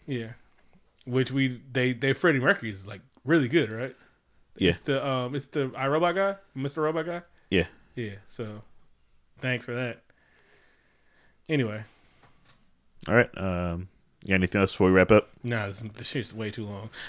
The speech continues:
Speaker 1: Uh, shout out to Kamala Harris, uh, Ric Flair, the Four Horsemen, Colin Kaepernick, uh, the, the S I recipient of the Legacy Award, and, uh, Shannon Sharpe. Shannon Sharpe.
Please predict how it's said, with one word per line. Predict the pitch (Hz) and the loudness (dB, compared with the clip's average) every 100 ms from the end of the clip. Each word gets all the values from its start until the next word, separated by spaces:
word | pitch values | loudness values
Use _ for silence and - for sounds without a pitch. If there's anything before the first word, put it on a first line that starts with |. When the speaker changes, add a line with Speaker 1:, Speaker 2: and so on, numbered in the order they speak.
| - | -10
Speaker 1:
Uh, | 135 135 131 131 123 | -2 2 2 2 2
shout | 180 156 | 6 8
out | 151 | 6
to | |
Kamala | 147 156 156 151 | 2 2 6 6
Harris, | 156 160 165 160 143 - - | 6 8 8 6 0 -10 -2
uh, | 135 131 127 123 123 | 0 0 -2 -4 0
Ric | 139 139 | 0 2
Flair, | 151 135 | 0 0
the | |
Four | - 156 | -2 0
Horsemen, | 151 156 151 165 160 160 - - - - | 4 2 2 0 0 0 -8 -20 -20 -2
Colin | 156 151 139 | 4 6 6
Kaepernick, | 151 151 160 165 170 - - _ _ 143 | 2 2 2 0 0 -6 -20 _ _ -4
uh, | 131 123 120 | -2 0 -2
the, | 113 123 131 - _ 202 _ | -4 -8 -10 -20 _ -20 _
the | 123 127 120 - - | -10 -8 -8 -8 -2
S | 139 - | -2 2
I | 139 131 | 2 2
recipient | 131 - 139 135 131 | -2 -2 -2 -2 -4
of | 117 | -4
the | |
Legacy | 127 139 131 113 | -4 -4 -6 -6
Award, | 107 107 110 120 - - - - _ | -6 -6 -6 -8 -12 -20 -20 -20 _
and, | 135 131 127 | -4 -2 -2
uh, | 127 123 120 120 135 - _ _ _ _ _ _ _ - - - - | 0 0 -2 -4 -8 -16 _ _ _ _ _ _ _ -20 -20 -20 -20
Shannon | - - 147 143 | -20 -14 -12 -10
Sharpe. | 135 - 135 - | -10 -12 -14 -2
Shannon | 175 156 | 0 0
Sharpe. | 147 113 | 0 -6